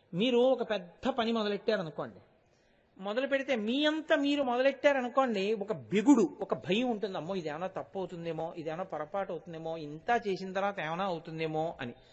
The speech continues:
అన్నీ తెలుసున్న ఒక పెద్ద ఆయన, "మీకేమీ పర్వాలేదు, నేనున్నాను, మీరు ప్రారంభం చేయండి, నేను చూస్తూ ఉంటాను" అన్నాడు అనుకోండి, ఇంకా మీకు ధైర్యం ఉంటుంది.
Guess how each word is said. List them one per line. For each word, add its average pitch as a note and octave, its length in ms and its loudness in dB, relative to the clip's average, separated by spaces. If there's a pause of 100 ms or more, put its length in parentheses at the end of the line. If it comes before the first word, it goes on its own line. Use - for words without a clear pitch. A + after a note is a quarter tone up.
(500)
అన్నీ A3+ 480 2
తెలుసున్న B3 420 2
ఒక A3 240 -2
పెద్ద F3+ 240 2
ఆయన, F#3 500 6 (560)
"మీకేమీ G3+ 760 10
పర్వాలేదు, F3+ 500 2 (140)
నేనున్నాను, D#3 560 0 (520)
మీరు F3+ 120 0
ప్రారంభం F3 400 -2
చేయండి, C3+ 360 -12 (500)
నేను G3 240 -4
చూస్తూ F#3 240 -8
ఉంటాను" B2+ 240 -14 (180)
అన్నాడు G3+ 240 -2
అనుకోండి, D#3 360 -8 (260)
ఇంకా G3+ 160 -4
మీకు A3+ 180 0
ధైర్యం F3+ 380 0
ఉంటుంది. - 220 -18